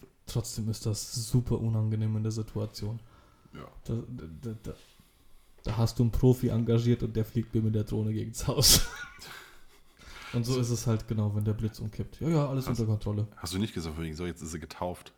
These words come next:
Speaker 2: Jetzt ist dein Haus getauft. Ich
Speaker 1: Ja.
Speaker 2: hab's grad getauft.“
Speaker 1: <laughs>
Speaker 2: Drohnentaufe.
Speaker 1: Stell dir mal vor, das Ding fliegt dagegen, Alter, das Haus bricht zusammen.
Speaker 2: Boah. So, erstmal schön durch die Scheibe
Speaker 1: Ja.
Speaker 2: durchgeflogen.
Speaker 1: Ja, das haben
Speaker 2: Clear.
Speaker 1: bestimmt Polen gemacht, oder?
Speaker 2: Ja, ja. <laughs>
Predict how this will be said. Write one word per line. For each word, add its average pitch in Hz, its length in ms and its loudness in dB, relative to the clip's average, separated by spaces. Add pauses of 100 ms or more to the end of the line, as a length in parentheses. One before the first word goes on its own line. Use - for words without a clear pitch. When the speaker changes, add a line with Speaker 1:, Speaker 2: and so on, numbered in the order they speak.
Speaker 2:
Jetzt 90 140 -8
ist - 100 -10
dein 78 120 -4
Haus 80 180 -6
getauft. - 540 -14
Ich 110 120 -4
Speaker 1:
Ja. - 60 -4
Speaker 2:
hab's - 100 -12
grad - 200 -8
getauft.“ - 440 -8
Speaker 1:
<laughs> - 680 -8
Speaker 2:
Drohnentaufe. 90 720 -4 (420)
Speaker 1:
Stell 120 220 6
dir 117 80 4
mal 110 120 4
vor, 123 180 2
das 113 140 4
Ding 120 140 4
fliegt - 300 0
dagegen, 117 320 4
Alter, 110 200 2
das - 120 -4
Haus 127 160 0
bricht - 220 -4
zusammen. 110 260 0 (200)
Speaker 2:
Boah. 82 460 -6 (440)
So, - 100 -10 (160)
erstmal 101 220 -4
schön 117 220 2
durch 113 100 0
die 95 100 -6
Scheibe 107 280 -2
Speaker 1:
Ja. 87 40 -8
Speaker 2:
durchgeflogen. 80 540 -8
Speaker 1:
Ja, 120 80 4
das 110 100 4
haben 127 120 2
Speaker 2:
Clear. 123 100 4
Speaker 1:
bestimmt 185 200 2
Polen 208 280 2
gemacht, 113 280 0
oder? 233 220 -4 (240)
Speaker 2:
Ja, 113 60 -14
ja. - 60 -14 (500)
<laughs> 131 60 -2